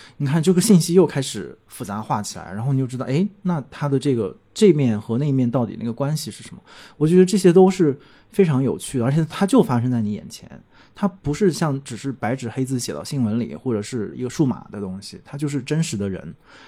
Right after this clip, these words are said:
然后再做这样的具体的决定。我觉得这个对于我们去构想所有的政策是怎么决定的，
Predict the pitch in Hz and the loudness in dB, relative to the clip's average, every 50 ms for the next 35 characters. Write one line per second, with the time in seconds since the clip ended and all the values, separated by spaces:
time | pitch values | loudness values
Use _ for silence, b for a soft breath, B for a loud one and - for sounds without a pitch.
0 | B B B 107 101 127 123 - 135 120 104 107 - - 143 120 104 - 123 110 | B B B -10 -6 -6 -2 -2 -2 -2 -2 -4 -4 -2 0 0 2 2 0 0
1 | 107 107 107 - 127 123 - 98 90 - - 78 95 107 - - - b b b | 0 -2 -4 -6 -8 -8 -8 -10 -10 -12 -14 -14 -12 -10 -10 -12 -12 b b b
2 | b b 139 143 165 165 247 226 180 160 185 175 156 139 131 139 156 135 104 - | b b 2 2 2 4 6 6 6 8 8 6 6 6 4 2 0 -2 -4 -4
3 | - - 123 - - 143 135 139 - 175 147 - - 95 76 69 - _ _ _ | -6 -10 -10 -8 -6 -6 -4 0 2 2 2 2 -2 -6 -8 -12 -16 _ _ _
4 | _ - - - 131 156 165 113 110 110 - 175 143 123 - - 131 110 107 127 | _ -10 -4 0 4 4 6 4 4 4 4 2 2 2 0 -4 -6 -6 -6 -8
5 | 110 110 98 67 - - 107 - 101 82 82 101 98 92 85 82 | -8 -10 -10 -12 -14 -18 -16 -14 -14 -12 -12 -10 -10 -10 -12 -14